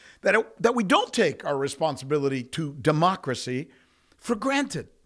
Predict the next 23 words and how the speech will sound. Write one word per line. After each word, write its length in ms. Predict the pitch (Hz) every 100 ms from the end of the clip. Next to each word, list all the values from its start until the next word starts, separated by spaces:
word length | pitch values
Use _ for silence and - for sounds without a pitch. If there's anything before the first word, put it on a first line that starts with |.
| _ _
This 220 | - 254
is 160 | 370 415
a 80 | 415
really 300 | 311 302 254
cool 320 | - 262 277
and 80 | 240
important 500 | 214 240 285 240 190
thread 420 | 180 220 240 160
that 120 | 143
we're 80 | 151
gonna 160 | 165 147
carry 340 | 185 208 196
out 220 | 180 165 - - -
throughout 340 | 185 208 220
this 160 | 220 202
podcast. 720 | - 226 190 - 110 - - _ _ _ _ _ -
But 140 | - 196
there's 180 | 254
something 460 | - 294 349 330 220
going 340 | 240 262 254
on 380 | 214 220 185 143
right 260 | 156 214 -
now, 320 | 196 180 127